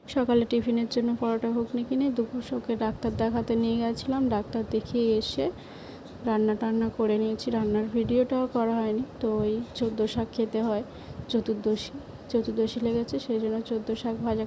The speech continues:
করেছি, দু রকম তরকারি করেছি, মা ট্যাংরা মাছ রান্না করেছি, আর কচু দিয়ে চিংড়ি রান্না করেছি। তো চোদ্দো প্রদীপ জ্বালাতে হয়, সেই জন্য দুপুরবেলা বসে বসে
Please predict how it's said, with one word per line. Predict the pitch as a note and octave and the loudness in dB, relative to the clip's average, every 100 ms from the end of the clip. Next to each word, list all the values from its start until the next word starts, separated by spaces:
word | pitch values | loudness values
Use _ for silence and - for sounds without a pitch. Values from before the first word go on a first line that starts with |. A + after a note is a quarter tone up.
| A3+ | -2
করেছি, | A3 A3 - B3 - - - - - | -2 -2 -2 -4 -4 -4 -6 -4 -2
দু | A3 A3+ | 0 2
রকম | A3 A3+ A3+ | 0 -2 -2
তরকারি | A3 G#3+ A3+ A3 | 0 -2 0 0
করেছি, | A#3 A#3 A3+ D4 | 0 -2 -2 0
মা | D4+ B3 | 0 0
ট্যাংরা | G#3+ A3 G#3+ G#3+ | 0 2 2 2
মাছ | A3 A3 - - - - - - | 2 -2 -8 -10 -6 -2 -2 -2
রান্না | A#3 A#3 A#3 | -2 0 0
করেছি, | C4 C4+ C4+ E4 D4+ | 0 0 0 -2 -2
আর | B3 A3+ A3 A3+ | 0 0 0 0
কচু | A3+ - A3 | -2 -2 -4
দিয়ে | A3 A3 G#3 - - - - - | -2 0 0 -4 -14 -16 -16 -8
চিংড়ি | - A#3 G#3+ A3 | 2 4 4 4
রান্না | A3 G#3+ G#3+ | 2 2 0
করেছি। | A3+ A3+ A3 B3 - | 0 -2 -2 -4 0
তো | A3 G#3+ A#3+ - - | 0 0 -2 -8 -4
চোদ্দো | B3 G#3+ A3 | 2 2 2
প্রদীপ | G#3+ A3+ A3 A3 - | 0 0 0 -2 0
জ্বালাতে | A3 G#3 G#3 A3+ | 0 0 0 0
হয়, | G#3+ G#3 A3+ - - - | 0 -2 -4 -8 -12 -12
সেই | - A#3 G#3+ | 0 2 4
জন্য | A3 G#3+ G#3+ G#3+ - - | 2 2 2 0 -6 -4
দুপুরবেলা | A3+ A3 A3+ A3 A3 A3 | -2 0 2 2 2 2
বসে | A3+ A3 B3 | 0 0 0
বসে | B3+ B3 D#4 | 0 0 -2